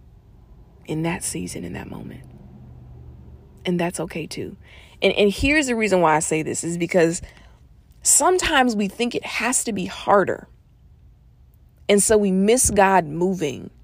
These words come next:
because we think it's gotta be harder than this. Sometimes we think it, there's no way it could be this easy,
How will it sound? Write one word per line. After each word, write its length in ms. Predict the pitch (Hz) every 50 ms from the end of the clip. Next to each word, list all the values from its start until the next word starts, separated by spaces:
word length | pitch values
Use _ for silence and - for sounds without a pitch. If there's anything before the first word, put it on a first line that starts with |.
| - _ - _ _ _ - - -
because 240 | - 185 202 180 185
we 80 | 175
think 220 | 175 202 190 - -
it's 120 | 170 -
gotta 260 | - 175 170 151 143
be 100 | 139 147
harder 200 | 180 156 139 -
than 160 | - 85 67
this. 380 | - - - - - - - - - - _ - - _ - - _ _ _ _ _ _ - - - - -
Sometimes 720 | - - - 302 330 349 339 - - 311 277 262 247 226
we 100 | 226 214
think 320 | 202 208 202 208 190 - -
it, 120 | - - -
there's 320 | - 196 208 214 202 190 190
no 180 | 208 208 233
way 200 | 233 240 226 208
it 100 | 202 196
could 160 | - 220 202
be 160 | 196 190 196 190
this 240 | 180 175 180 - -
easy, 580 | - 156 156 151 143 - - 95 - - _